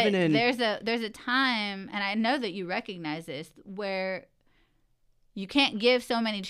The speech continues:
Speaker 1: Right.
Speaker 2: chances. <laughs>
Speaker 1: So that's why I say that, that I, I feel like that's also a weakness of mine because
Speaker 2: Yeah.
Speaker 1: even in,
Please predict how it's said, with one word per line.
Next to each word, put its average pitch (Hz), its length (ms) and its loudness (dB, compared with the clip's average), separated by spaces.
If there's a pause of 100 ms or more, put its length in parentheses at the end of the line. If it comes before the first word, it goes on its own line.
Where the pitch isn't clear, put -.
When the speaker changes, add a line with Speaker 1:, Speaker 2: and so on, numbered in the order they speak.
(140)
Speaker 1:
Right. 135 200 4
Speaker 2:
chances. 185 220 -4
<laughs> - 140 2
Speaker 1:
So 156 80 8
that's 156 220 4
why 160 180 6
I 139 60 4
say 127 320 4
that, 120 300 0
that 117 340 -2 (120)
I, 131 300 2 (180)
I 131 140 2
feel 135 200 0
like 123 220 -4
that's 131 200 -2
also 127 340 -2
a 120 40 -2
weakness 147 420 -2
of 123 140 -8
mine 117 300 -4
because 139 460 0
Speaker 2:
Yeah. - 60 -10 (260)
Speaker 1:
even 165 360 6
in, 135 500 4